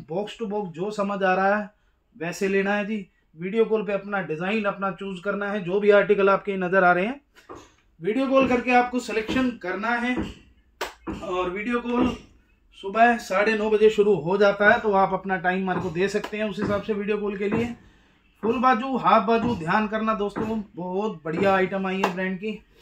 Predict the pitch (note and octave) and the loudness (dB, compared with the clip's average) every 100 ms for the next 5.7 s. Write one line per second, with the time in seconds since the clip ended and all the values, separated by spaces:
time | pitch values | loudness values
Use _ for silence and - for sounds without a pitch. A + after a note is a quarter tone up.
0 | - _ _ - E3+ F3 F3 F3 F#3 F#3 | -20 _ _ -16 -16 -14 -10 -8 -6 -6
1 | E3+ E3 F3+ G3+ G#3 G3 G3+ G#3 G#3 G3+ | -8 -6 -4 -2 -2 -2 -2 0 2 2
2 | G#3 A3+ F3+ - G3+ F#3+ G#3 A3 A#3 A3+ | 2 -2 -4 0 2 4 4 4 0 2
3 | A#3 G#3+ G#3 A3 G#3+ A3+ G#3+ A3 A3 A#3+ | 2 4 2 2 2 0 2 0 -2 -2
4 | A#3+ A3 G#3+ G#3+ - G#3+ G#3+ A#3 F#3 F#3 | -4 -4 -4 -4 -2 -2 0 0 2 -2
5 | G3 F#3+ F#3 F3+ E3+ D#3+ D3+ | -2 -6 -6 -6 -8 -8 -10